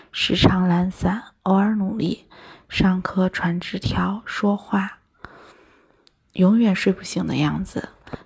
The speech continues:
临近高考前，我还和，在和我的同桌下五子棋，所以第一年高考失败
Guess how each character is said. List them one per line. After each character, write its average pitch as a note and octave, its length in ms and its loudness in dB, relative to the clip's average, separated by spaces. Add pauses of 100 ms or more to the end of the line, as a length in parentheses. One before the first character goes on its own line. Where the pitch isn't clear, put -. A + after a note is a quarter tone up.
临 E3+ 180 2
近 F#3 180 -2
高 F#3+ 200 0
考 - 200 0
前， - 320 -2 (260)
我 F3 100 -2
还 - 200 -2
和， - 300 -6 (140)
在 F3 200 6
和 - 240 2
我 G#3 180 4
的 - 120 2
同 G#3 300 -2
桌 G3+ 280 2
下 F#3+ 240 4
五 F#3+ 140 -4
子 - 160 -8
棋， - 460 -6 (580)
所 - 240 -2
以 - 340 2 (300)
第 - 100 4
一 A3 100 2
年 G3 260 2
高 G3 120 -2
考 F#3 200 -2
失 - 200 -4
败 G3 400 0